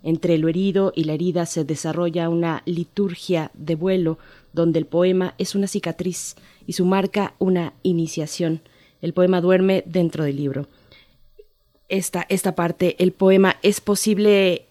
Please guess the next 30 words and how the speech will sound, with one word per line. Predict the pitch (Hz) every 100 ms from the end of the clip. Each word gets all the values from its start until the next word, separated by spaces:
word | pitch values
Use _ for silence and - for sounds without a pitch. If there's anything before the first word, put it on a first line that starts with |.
| _
en | - 185
medio | 202 196 190
de | 185
este | 185 - 190 185 -
alboroto, | 175 170 185 190 190
de | 175
este | 180 190
barullo, | 175 180 185 202 - - -
no | 196 214 208
percatarse | - 208 202 175 - 190 190 226
de | 202
las | 175 165
cicatrices, | 190 185 170 190 185 - 233 233 196
del | 190 175
paso | - 202 - 202 190 175
de, | 170 170 -
del | 165 180 165
tiempo, | 208 196 202 -
de | 202 180
esa | 180 190
memoria | 180 180 190 208 202 - - - -
que | 196
nos | 180 190
ha |
dejado | 190 185 190 185 190 185 185 - -
la | 185 190 185 185 185 - -
lectura, | 185 180 175 - - 202 208 208 208 -
el, | 185 180 - -
el | 190
poema? | 185 185 180 196 214 208 208